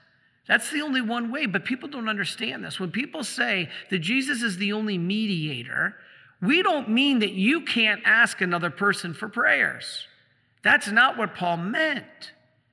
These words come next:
What Paul meant that Jesus is the only mediator is Jesus is the only way to the Father. This is true. But there are many ways to Jesus.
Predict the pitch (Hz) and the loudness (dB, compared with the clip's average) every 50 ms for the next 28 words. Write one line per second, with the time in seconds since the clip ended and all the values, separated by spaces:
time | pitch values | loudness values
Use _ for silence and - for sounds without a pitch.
0 | _ _ _ _ _ _ _ _ _ _ _ _ _ - 202 185 - - 233 262 | _ _ _ _ _ _ _ _ _ _ _ _ _ -4 -4 -4 -2 -2 0 0
1 | 285 277 262 262 302 349 330 320 262 190 151 196 240 226 190 208 180 196 196 165 | 2 4 6 6 6 6 6 2 0 0 0 0 0 0 -2 -4 -4 -4 -4 -4
2 | 185 202 208 208 202 190 185 190 214 262 302 330 359 262 214 196 196 185 196 190 | -2 -2 0 0 2 2 0 0 0 0 -2 -2 0 0 2 2 2 2 2 2
3 | 190 185 180 147 151 170 226 269 294 302 294 247 214 208 175 156 185 196 220 233 | 2 0 -2 0 0 0 0 0 -2 -2 -6 -6 -6 -4 -4 -2 -2 -2 -2 -2
4 | 233 226 220 196 185 208 220 226 220 208 190 170 156 - - - - - - 202 | -2 -2 -2 0 0 0 0 0 0 0 -2 -2 -4 -4 -8 -14 -12 -4 0 2
5 | 208 208 202 190 - 143 143 113 98 - 131 135 185 220 214 - 294 240 - - | 4 4 4 4 2 0 -4 -8 -8 -8 -4 -2 -2 -2 -2 -4 -6 -8 -8 -8
6 | - - 285 311 311 269 175 - 104 - - _ _ _ _ _ _ _ _ _ | -8 -6 -6 -6 -6 -6 -8 -10 -14 -18 -20 _ _ _ _ _ _ _ _ _
7 | _ _ _ - 202 202 185 214 196 185 180 180 170 165 160 147 147 156 185 233 | _ _ _ 2 2 4 4 4 6 6 8 8 6 6 6 4 0 0 0 2
8 | 285 294 302 294 269 247 233 226 226 220 - - - 202 175 139 151 185 190 190 | 2 2 2 0 0 0 2 2 2 0 0 -2 -4 -6 -6 -4 -2 -2 0 0
9 | 175 135 120 - - - - - - - - | -2 -2 -6 -10 -14 -16 -16 -16 -16 -18 -20